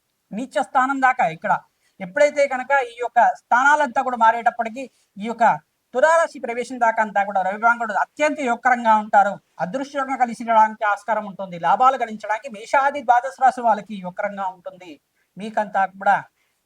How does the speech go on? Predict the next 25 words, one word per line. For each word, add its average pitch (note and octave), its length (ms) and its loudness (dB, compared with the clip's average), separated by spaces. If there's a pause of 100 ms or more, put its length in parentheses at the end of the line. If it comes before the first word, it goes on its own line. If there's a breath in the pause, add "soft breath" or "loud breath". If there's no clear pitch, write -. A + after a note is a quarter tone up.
(120)
ఈ G#3+ 60 -8
యొక్క G#3+ 140 -2 (100)
గ్రహ G#3 160 2 (100)
దేవతల D4 380 0
అనుగ్రహం A#3+ 340 -4
అంతా A3 240 2
కూడా, G3+ 180 -12
జగన్మాత C4+ 380 -4 (100)
అనుగ్రహం A#3+ 340 -2
అంతా A3 260 -2
కూడా G#3 180 -8
అందరికీ A3 380 -2
లభించాలని G#3+ 520 0
చెప్పి F#3+ 200 -16 (380)
అతిశయ D4 340 0
ఈశ్వర C#4+ 260 -2
ప్రాప్తి A#3+ 280 0
కలగాలి, G#3 360 0 (340)
వ్యాపారంలో C4 600 2
లాభాలు C4 340 2
గణించాలి, A3 500 -2
పుత్ర B3 280 -4
పౌత్రాది C#4 560 2
సమృద్ధి A#3+ 340 -4
కలగాలి, A3 400 2